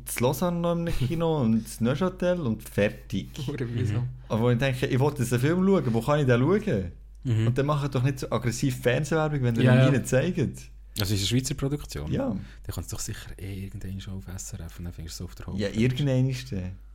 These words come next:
Speaker 3: Ja.
Speaker 1: Ja, aber das
Speaker 3: Musst
Speaker 1: geht
Speaker 3: du
Speaker 1: nicht
Speaker 3: halt
Speaker 1: so.
Speaker 2: Aber
Speaker 3: Geduld.
Speaker 2: das, das ist wirklich spannend, ja.
Speaker 1: Ja, eben, also, ja. Vor allem, weil es Real Life
Speaker 2: Mhm.
Speaker 1: ist und nicht einfach irgendein Hollywood-Hirngespinst.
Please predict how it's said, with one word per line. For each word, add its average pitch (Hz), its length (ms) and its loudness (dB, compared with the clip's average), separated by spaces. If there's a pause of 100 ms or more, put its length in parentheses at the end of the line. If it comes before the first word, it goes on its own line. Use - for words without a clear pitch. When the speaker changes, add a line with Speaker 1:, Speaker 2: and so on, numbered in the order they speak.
(200)
Speaker 3:
Ja. 90 200 -8 (260)
Speaker 1:
Ja, 107 260 0
aber 101 140 -2
das 101 140 -8
Speaker 3:
Musst 104 120 0
Speaker 1:
geht 98 60 2
Speaker 3:
du 101 40 4
Speaker 1:
nicht 98 120 0
Speaker 3:
halt - 40 -8
Speaker 1:
so. 117 60 2
Speaker 2:
Aber 98 100 2
Speaker 3:
Geduld. 127 220 2
Speaker 2:
das, - 100 -6
das 135 120 -2
ist 127 60 -2
wirklich 127 180 -10
spannend, 147 320 -8
ja. 127 80 -8 (340)
Speaker 1:
Ja, 139 60 0
eben, 165 300 0
also, - 240 -6
ja. 123 500 -10 (760)
Vor 120 140 -2
allem, 123 100 2
weil 131 80 4
es 127 200 -4
Real 127 320 2
Life 143 460 2
Speaker 2:
Mhm. 139 240 4 (500)
Speaker 1:
ist 127 360 -4
und 113 100 -6
nicht 110 220 -4
einfach 123 180 -8 (160)
irgendein 110 320 -2 (960)
Hollywood-Hirngespinst. 117 1500 -2